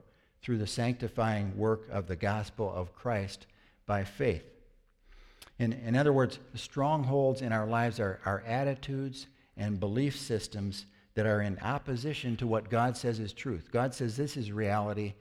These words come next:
and our culture says, "No, this is reality." And, uh,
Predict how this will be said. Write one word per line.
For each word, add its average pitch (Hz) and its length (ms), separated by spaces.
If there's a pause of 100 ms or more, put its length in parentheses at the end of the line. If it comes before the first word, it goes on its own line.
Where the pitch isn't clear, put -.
(280)
and 104 120
our 98 100
culture 110 380
says, 98 240
"No, 107 160
this 135 220
is 90 160
reality." 67 560 (500)
And, 98 280
uh, 92 180